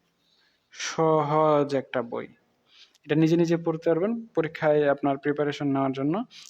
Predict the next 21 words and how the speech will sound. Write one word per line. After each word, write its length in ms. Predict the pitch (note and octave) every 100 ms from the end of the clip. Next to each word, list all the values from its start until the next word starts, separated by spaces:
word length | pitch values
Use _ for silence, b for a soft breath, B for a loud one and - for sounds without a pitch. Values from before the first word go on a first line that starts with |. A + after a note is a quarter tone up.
| -
এটাই 160 | C3+
যথেষ্ট। 400 | B2+ A#2+ A#2+ - - B B
তো 80 | -
ছয়টা 460 | D#3 - F3 F3 G3
বই, 400 | F3+ F#3 G#3+ C#4 - _ _
একশো 300 | E3 E3+ -
মার্কের 380 | F#3 F3+ F3+ F3+
পরীক্ষা 420 | F3 E3+ E3+ E3+
হবে 220 | D#3+ D#3+ D#3+
আপনাদের 320 | D#3+ D#3 D#3
টোটাল, 380 | D#3 D3 F3 C4 D4 B B -
টোটাল 240 | D#3 E3
হবে 180 | D#3+ E3
ছয়শো 420 | E3 F3 E3+ F3+
মার্কের 320 | E3 D3 D3+
পরীক্ষা। 420 | C3+ B2 A#2 - - B B B -
এই 200 | F3 F3
একশো 380 | F3 F#3+ - A3+
মার্কের 360 | G#3+ A3 G#3+ G#3+
পরীক্ষার 520 | G3+ F#3 F#3 - F3
ভেতরে 540 | D3 C#3+ C#3 D3+ A3+